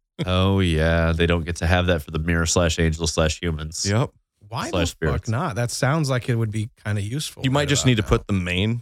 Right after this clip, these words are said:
Speaker 2: like, you, but you don't
Speaker 3: Oh,
Speaker 2: have
Speaker 3: that's right.
Speaker 2: that.
Speaker 3: We're talking Best of
Speaker 2: This
Speaker 3: One.
Speaker 2: is Best
Speaker 1: That's
Speaker 2: of
Speaker 1: the
Speaker 2: One.
Speaker 1: problem.
Speaker 3: You could play that.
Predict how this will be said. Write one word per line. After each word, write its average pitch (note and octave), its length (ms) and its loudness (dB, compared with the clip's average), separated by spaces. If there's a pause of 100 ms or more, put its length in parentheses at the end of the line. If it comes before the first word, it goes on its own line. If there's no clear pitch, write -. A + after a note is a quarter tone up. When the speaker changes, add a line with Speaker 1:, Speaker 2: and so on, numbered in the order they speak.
(160)
Speaker 2:
like, F2 220 -4
you, - 120 -12
but F2 220 0
you G2+ 100 0
don't A2 180 0
Speaker 3:
Oh, - 40 -6
Speaker 2:
have - 80 2
Speaker 3:
that's F#3 140 2
right. G3 80 4
Speaker 2:
that. E3 80 0
Speaker 3:
We're D3+ 60 0
talking C#3 340 0
Best A2+ 220 0
of F#2+ 100 -2
Speaker 2:
This G2+ 80 2
Speaker 3:
One. G2+ 80 0
Speaker 2:
is G2+ 80 2
Best F#2+ 240 0
Speaker 1:
That's F#2 80 0
Speaker 2:
of F2 60 2
Speaker 1:
the - 80 2
Speaker 2:
One. G#2 100 0
Speaker 1:
problem. D#2+ 320 2
Speaker 3:
You F#3 100 -2
could F#4 240 -6
play A#3+ 120 -2
that. C#3 200 -2